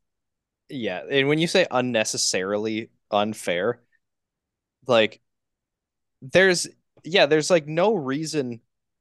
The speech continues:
to do this to someone. Like, you already have said, well, yeah, this, uh, I guess, different point, but, like, you've already said you're merged. You, you've been, you've done the thing where you all stay there together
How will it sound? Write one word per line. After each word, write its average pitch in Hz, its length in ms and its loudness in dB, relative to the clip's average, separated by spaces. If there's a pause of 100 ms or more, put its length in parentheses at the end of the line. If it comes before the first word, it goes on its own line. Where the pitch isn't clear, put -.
(320)
to 123 140 -4
do 104 240 -2
this 85 260 -4
to - 80 -4
someone. 82 480 -4 (920)
Like, 120 300 0 (640)
you 147 260 0
already 180 440 8
have 135 200 4
said, 170 420 2 (1200)
well, 127 280 4
yeah, 101 360 -4
this, - 280 -8 (100)
uh, 107 120 -6 (160)
I 107 80 -2
guess, 95 220 -4
different 98 280 -6
point, 87 220 -6
but, 113 140 -2
like, 113 240 0 (480)
you've 113 140 -2
already 185 240 6
said 165 260 2
you're 135 120 0
merged. 104 520 -4 (300)
You, 131 160 2
you've 151 200 2
been, 131 240 2 (120)
you've 127 260 -2
done 202 240 4
the 196 100 4
thing 131 320 -2
where 123 120 2
you 123 200 -2
all 131 420 0 (640)
stay 151 360 2
there 143 160 2
together 117 720 0